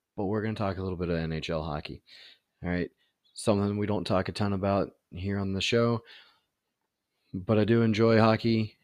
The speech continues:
and, and hockey is coming back, uh, starting this week, and Tampa Bay is gonna head out and defend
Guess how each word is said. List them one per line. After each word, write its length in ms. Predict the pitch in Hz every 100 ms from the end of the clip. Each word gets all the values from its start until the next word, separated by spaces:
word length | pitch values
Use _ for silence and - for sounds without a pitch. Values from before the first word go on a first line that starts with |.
| _ _
and, 400 | 92 92 95 90 -
and 280 | - 95 90
hockey 320 | 95 98 104
is 120 | 101
coming 300 | - 92 92
back, 360 | 87 104 101 - _ _ _ -
uh, 180 | 78 80
starting 600 | - 87 87 85 80 90
this 260 | 92 -
week, 320 | 117 117 113 - _ _ _
and 180 | 87 98
Tampa 300 | 104 104 110
Bay 500 | 98 98 101 98 98
is 120 | - 95
gonna 180 | 92
head 160 | 92 95
out 280 | 90 87 -
and 120 | 92
defend 520 | 85 - 90 87 85